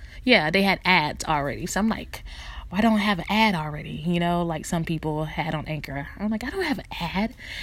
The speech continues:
Is it because I don't have a lot of listeners? Is it because I'm not reaching enough? Like, what's going on? Like,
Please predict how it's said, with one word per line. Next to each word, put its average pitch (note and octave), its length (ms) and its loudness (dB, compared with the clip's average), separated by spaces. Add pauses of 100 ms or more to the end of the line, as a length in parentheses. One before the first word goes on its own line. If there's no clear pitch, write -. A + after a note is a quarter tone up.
(280)
Is F#3+ 140 0
it G#3+ 40 4
because G#3 220 6
I G3+ 40 8
don't G3 140 4
have G#3 140 2
a - 20 -2
lot F3+ 160 0
of D#3+ 80 -6
listeners? D#4 640 2 (240)
Is G3+ 120 2
it G#3+ 40 0
because G#3 360 4
I'm G#3 120 4
not F#3+ 200 -2
reaching C#4+ 320 6
enough? D4 400 6
Like, - 220 -6
what's A4 240 4
going D#4+ 260 2
on? G3+ 120 2
Like, G#3 180 -2